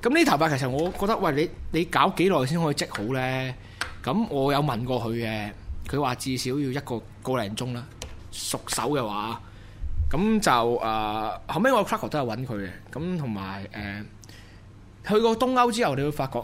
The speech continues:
其實啲女仔係靚，但可能比香港嗰啲仲保守。咁個原因呢，呃，都要賣關子，我有機會再講，因為今日夠鐘。好，咁啊，希望大家支持文圖萬里呢，如果支持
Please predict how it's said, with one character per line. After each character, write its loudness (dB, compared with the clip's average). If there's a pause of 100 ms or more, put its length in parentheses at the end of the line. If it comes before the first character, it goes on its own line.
其 -4
實 -4 (220)
啲 0
女 4
仔 -2
係 -4
靚， -8 (1040)
但 4
可 4
能 0 (420)
比 2
香 4
港 0
嗰 0
啲 0
仲 -2
保 0
守。 -4 (220)
咁 0
個 4
原 0
因 -2
呢， 0 (560)
呃， -4 (1040)
都 2
要 4
賣 0
關 -4
子， -8 (500)
我 -6
有 -4
機 -2
會 0
再 -6
講， -8 (100)
因 -2
為 -2
今 -2
日 -2 (520)
夠 -6
鐘。 -4 (500)
好， 4
咁 4
啊， 8
希 4
望 2
大 4
家 6
支 2
持 0
文 0
圖 0
萬 0
里 2
呢， 4
如 0
果 -2
支 0
持 -2